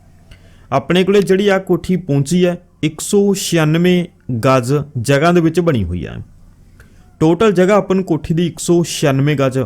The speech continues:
ਮਿਲ ਜੂਗੀ ਤੇ ਇੱਕ ਸੌ ਛਿਆਨਵੇਂ ਗਜ਼ ਜਗ੍ਹਾ ਦੇ ਵਿੱਚ ਬਹੁਤ ਵਧੀਆ ਤਰੀਕੇ ਨਾਲ, ਬਹੁਤ ਵਧੀਆ ਢੰਗ ਨਾਲ ਇਹਨਾਂ ਨੇ ਕੋਠੀ ਹੈ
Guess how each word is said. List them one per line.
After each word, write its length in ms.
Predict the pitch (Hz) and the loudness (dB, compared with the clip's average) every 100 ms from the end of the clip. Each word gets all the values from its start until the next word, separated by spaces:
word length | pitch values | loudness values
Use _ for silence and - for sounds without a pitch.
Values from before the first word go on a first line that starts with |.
| - | -4
ਮਿਲ 220 | 117 110 | 0 0
ਜੂਗੀ 320 | 107 151 180 175 - - - - - - - | 0 0 0 -2 -12 -20 -20 -20 -20 -10 0
ਤੇ 200 | 180 180 | 2 2
ਇੱਕ 120 | 180 | 0
ਸੌ 200 | - 220 | -2 0
ਛਿਆਨਵੇਂ 540 | 214 - 156 160 185 196 | 0 0 0 2 2 2
ਗਜ਼ 300 | 165 147 117 | 0 0 -2
ਜਗ੍ਹਾ 240 | 151 185 | 0 2
ਦੇ 80 | 180 | 2
ਵਿੱਚ 260 | 160 160 165 156 - _ _ _ 139 | 0 -2 -4 -4 -16 _ _ _ -4
ਬਹੁਤ 440 | 131 151 185 208 | 0 4 4 2
ਵਧੀਆ 340 | 170 147 185 | 0 0 0
ਤਰੀਕੇ 400 | 196 165 147 - | 0 -2 -4 -2
ਨਾਲ, 140 | 165 165 | 0 0
ਬਹੁਤ 400 | 135 143 160 170 | 0 0 0 0
ਵਧੀਆ 300 | 139 139 185 | 0 2 0
ਢੰਗ 320 | 185 190 131 | 0 0 0
ਨਾਲ 220 | 135 143 | 0 0
ਇਹਨਾਂ 320 | 143 151 147 156 | 0 0 2 2
ਨੇ 120 | 156 | 0
ਕੋਠੀ 460 | 156 135 - 135 | -2 -4 -2 -2
ਹੈ 140 | 143 | 0